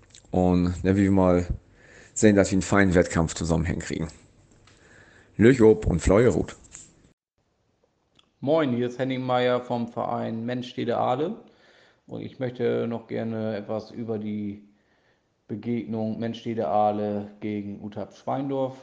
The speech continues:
Speaker 2: be-, berichten. Ja, für uns, äh, war es der zweite Heimkampf und leider, muss man sagen,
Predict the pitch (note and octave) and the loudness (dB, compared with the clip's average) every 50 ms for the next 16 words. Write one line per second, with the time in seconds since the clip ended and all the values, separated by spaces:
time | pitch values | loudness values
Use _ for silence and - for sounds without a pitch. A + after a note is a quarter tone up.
0 | - _ _ B2 A#2+ B2 B2 A#2+ A#2+ A#2 A2+ A#2+ A#2 B2 B2 B2 B2 - _ B2 | -20 _ _ -16 -10 -8 -6 -4 -4 -6 -6 -6 -6 -6 -6 -8 -12 -14 _ -10
1 | A#2+ A#2 A#2 _ _ _ _ _ _ _ _ _ _ _ _ _ _ _ _ _ | -10 -10 -12 _ _ _ _ _ _ _ _ _ _ _ _ _ _ _ _ _
2 | _ _ _ _ _ - C3 D3 C#3 A2+ F#2 F2 - - - _ _ _ _ _ | _ _ _ _ _ -4 0 2 2 2 0 -2 -10 -16 -20 _ _ _ _ _
3 | _ _ _ _ _ _ _ _ - A#2 A#2+ C#3 C#3+ C#3 C3 C3 - A#2 F2+ A#2+ | _ _ _ _ _ _ _ _ -12 -8 -6 -6 -6 -8 -10 -12 -14 -10 -6 -4
4 | B2+ B2+ B2 B2 B2 A#2+ A#2+ - - - G#2 A2 A#2+ B2 A#2 A2 - - A#2+ A2 | -4 -2 -2 -2 -4 -6 -8 -12 -18 -12 -2 2 2 2 2 0 -2 -6 -6 -6
5 | A#2 - - A2+ G#2+ G#2+ A2 A2 F#2 G2 A#2 B2+ C3+ C3+ C3+ C3+ C3+ - - _ | -6 -6 -2 -2 -2 -2 -4 -8 -10 -8 -8 -6 -6 -6 -8 -10 -12 -14 -20 _
6 | _ - - C3 B2+ C3 C3+ C3+ - - - _ A#2+ A2+ A2 A2 A2 G#2+ G#2+ G#2 | _ -8 -6 -6 -6 -6 -8 -12 -16 -20 -20 _ -12 -12 -10 -8 -10 -10 -10 -12
7 | G#2 - - - - - - - _ _ _ _ _ _ _ _ _ _ _ _ | -14 -18 -20 -20 -20 -20 -20 -20 _ _ _ _ _ _ _ _ _ _ _ _
8 | _ _ _ _ _ _ _ _ - G#2+ G#2+ - C3+ C3 C3 B2+ C3 C3 B2+ B2 | _ _ _ _ _ _ _ _ -4 0 2 2 2 4 2 2 2 2 0 -2
9 | - C#3 C3 B2+ - B2+ B2 A#2 B2 B2 A#2+ A#2+ A#2+ A#2+ A#2+ A#2+ A#2 A#2 | -8 -10 -12 -8 -8 -8 -6 -4 -4 -2 -2 -2 -4 -4 -6 -8 -10 -12